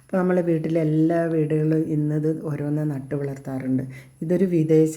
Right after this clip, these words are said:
ഫ്രൂട്ടാണ്. അപ്പോൾ ഇത്, ഇതിന് നമുക്ക്, ഏ, നട്ട് വളർത്തുമ്പോൾ ആദ്യം ശ്രദ്ധിക്കേണ്ട ഒരു കാര്യം എന്താണെന്ന് വെച്ചാൽ നല്ല ബഡ് തൈ തന്നെ നടണം. എങ്കിലേ അതിൻ്റെ യഥാസമയം അത് പൂക്കുകയും കായ്ക്കുകയും ചെയ്യാ-, ചെയ്യുള്ളൂ. പിന്നെ ഇതിന് ധാരാളം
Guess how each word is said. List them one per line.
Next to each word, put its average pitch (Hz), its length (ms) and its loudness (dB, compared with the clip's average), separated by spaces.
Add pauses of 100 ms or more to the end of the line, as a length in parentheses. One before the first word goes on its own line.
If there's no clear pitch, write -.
(140)
ഫ്രൂട്ടാണ്. 135 520 -4 (440)
അപ്പോൾ 175 200 0 (260)
ഇത്, 175 160 2 (120)
ഇതിന് 185 280 2 (220)
നമുക്ക്, 165 380 -2 (420)
ഏ, 170 120 0 (100)
നട്ട് 165 280 -2
വളർത്തുമ്പോൾ 160 460 0 (180)
ആദ്യം 165 260 0
ശ്രദ്ധിക്കേണ്ട 156 540 0
ഒരു 147 160 -4
കാര്യം 147 320 0
എന്താണെന്ന് 147 300 2
വെച്ചാൽ 151 280 -2
നല്ല 165 240 2 (100)
ബഡ് 147 320 -2
തൈ 160 100 4 (120)
തന്നെ 165 300 2 (100)
നടണം. 139 380 -4 (360)
എങ്കിലേ 185 340 2 (160)
അതിൻ്റെ 160 300 4 (140)
യഥാസമയം 156 760 0
അത് 156 160 -2 (220)
പൂക്കുകയും 156 540 0
കായ്ക്കുകയും 147 500 0
ചെയ്യാ-, 139 400 -4 (140)
ചെയ്യുള്ളൂ. 139 460 0 (400)
പിന്നെ 196 220 4
ഇതിന് 190 200 4 (100)
ധാരാളം 160 640 0